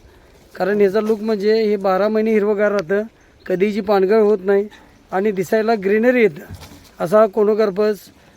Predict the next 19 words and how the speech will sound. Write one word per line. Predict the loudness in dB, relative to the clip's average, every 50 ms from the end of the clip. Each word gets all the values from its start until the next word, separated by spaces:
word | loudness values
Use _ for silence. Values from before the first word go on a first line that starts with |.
| _ _ -14
सर्व | -6 -2 2 4 4 4
ठिकाणी | 4 2 0 0 0 2 2
लावला | 2 2 2 2 0
जातो, | 0 -2 -2 0 -2 -2
शोसाठी | 0 2 2 2 2 2 0 -2 0 0
याचा | 0 0 0
वापर | 0 0 0 0 0 0 -2
होतो. | 0 0 0 -2 -2 -4 -8 _ _ _ _ _ _ _ _ _ _ _ _ -6
एकदा | -4 -2 0 0 2
झाड | 2 2 0 2
लावले | 2 0 0 0 0 -2
की | -4 -4 -4
ते | -2 -2 0
झाड | 2 2 2 0 -2 -6 -12 -20 _ _ _ _ _ _ 0
एक | 2 2 2 2
वर्षात | -2 -4 -2 -2 0 0 0 -2 -6 -12 -20 _ _ _ _ _ _ -20 -20 -20 -20 -8 -4
पंधरा | -2 -2 0 2 2 2 2
फुटापर्यंत | 2 0 -2 -2 0 0 0 0 2
वाढतं | 2 0 0 -2 -2 -2 -2 -2